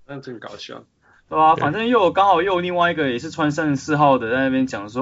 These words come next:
Speaker 2: ，“哦，我觉得那个系列战已经结束了。”嗯，
Speaker 1: 没有，
Speaker 2: 真的结束了。
Speaker 1: 真的结束，立刻结束。
Speaker 2: 真的结束了。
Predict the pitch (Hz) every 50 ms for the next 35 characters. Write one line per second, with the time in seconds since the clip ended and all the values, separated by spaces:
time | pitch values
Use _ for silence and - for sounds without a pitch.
0 | - 165 180 190 180 175 160 - 220 247 269 285 320 294 240 233 - - 262 269
1 | 262 262 262 269 233 180 160 156 175 202 180 - 156 151 147 - 208 196 156 135
2 | 120 107 104 92 - - 147 131 - 180 185 165 233 208 185 165 151 175 208 339
3 | 143 113 - - - - - _ _ _ - - 202 208 240 220 - 131 147 143
4 | 135 - 147 139 151 196 202 190 185 - - 202 - - 139 139 139 139 147 -
5 | - - - 143 135 - 175 170 147 123 -